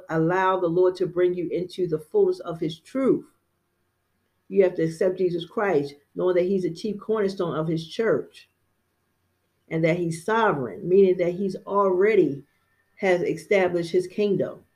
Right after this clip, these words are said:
and there's no end, which is the Davidic kingdom.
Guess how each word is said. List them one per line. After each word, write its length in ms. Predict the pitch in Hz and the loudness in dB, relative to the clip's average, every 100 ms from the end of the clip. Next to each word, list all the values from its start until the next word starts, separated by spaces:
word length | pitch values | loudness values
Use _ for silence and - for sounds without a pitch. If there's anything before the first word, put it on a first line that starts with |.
| _ _ _ _ _ | _ _ _ _ _
and 160 | 165 170 | -2 4
there's 240 | 185 175 | 4 4
no 180 | 180 160 | 0 -2
end, 280 | 170 202 170 | 0 0 0
which 120 | 165 | -2
is 100 | 165 | -4
the 60 | 156 | -2
Davidic 500 | 151 147 208 233 220 | -2 2 4 4 0
kingdom. 420 | 175 143 123 - | -2 -2 -4 -10